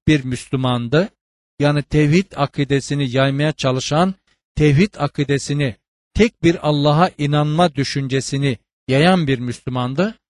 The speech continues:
ve hiçbir zaman da o peygamberimiz, İbrahim peygamberimiz müşriklerden olmadı. Aksine şakiren li en'umihi, o peygamberimiz ki, İbrahim peygamberimiz ki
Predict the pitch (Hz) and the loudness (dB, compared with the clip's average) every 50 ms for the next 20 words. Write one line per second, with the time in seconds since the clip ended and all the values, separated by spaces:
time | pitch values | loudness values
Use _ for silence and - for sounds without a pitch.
0 | _ _ - 151 151 135 147 180 - - - 208 214 185 131 123 143 143 160 175 | _ _ -2 -2 -2 0 -2 -4 -4 -2 0 0 0 0 0 -2 -2 0 0 0
1 | 160 143 120 113 117 120 - - 170 170 - - - 135 131 120 127 127 123 123 | -2 -2 -4 -4 -6 -6 -2 0 0 0 0 0 -2 -2 -2 -4 -4 -6 -6 -4
2 | 120 123 117 120 139 175 165 - - 135 127 - - 147 156 160 147 - 127 123 | -4 -4 -4 -4 -6 -6 -8 -8 -8 -10 -8 -6 -4 -4 -4 -4 -6 -6 -8 -8
3 | - 127 120 120 117 120 139 170 196 190 - - _ _ _ _ _ - 143 139 | -6 -8 -8 -6 -6 -6 -4 -4 -6 -6 -8 -12 _ _ _ _ _ -6 -4 -4
4 | - - 185 - - 135 131 127 123 - 165 175 175 - _ - 147 156 151 135 | -2 -4 -4 -4 -4 -4 -4 -4 -2 -2 -2 -2 -2 -4 _ 0 2 2 2 0
5 | 123 110 107 - 98 - - 139 143 - - - - 208 220 214 151 - _ _ | -2 -6 -8 -8 -12 -10 -6 -6 -6 -6 -6 -4 -2 0 0 0 -2 -4 _ _
6 | _ _ _ _ - - - 151 151 156 160 156 - - 185 190 208 208 208 202 | _ _ _ _ -10 -8 -4 -2 0 0 0 -2 -2 -2 0 0 2 0 0 -2
7 | 196 - _ _ 135 131 147 165 160 - 147 156 170 180 175 175 - 170 180 196 | -6 -10 _ _ -8 -6 -4 -6 -4 -4 -4 -4 -4 -4 -6 -6 -4 -2 -2 0
8 | 185 160 147 123 131 127 113 98 90 - _ _ _ _ _ _ - 170 165 - | 0 0 -2 0 -2 -2 -4 -4 -8 -12 _ _ _ _ _ _ -2 -2 0 0
9 | - 147 147 143 131 143 143 143 135 135 131 143 156 196 208 - - - 135 127 | 2 0 2 2 0 -2 -2 0 0 0 0 0 0 -2 -2 -2 -2 -2 -2 -2
10 | - - 143 147 156 151 - 131 127 120 123 127 123 120 123 120 139 156 196 196 | -2 -4 -4 -4 -4 -2 -2 -2 -2 -2 -2 -4 -2 -2 -2 -4 -2 -4 -4 -6
11 | - - - 202 208 | -4 -2 0 0 0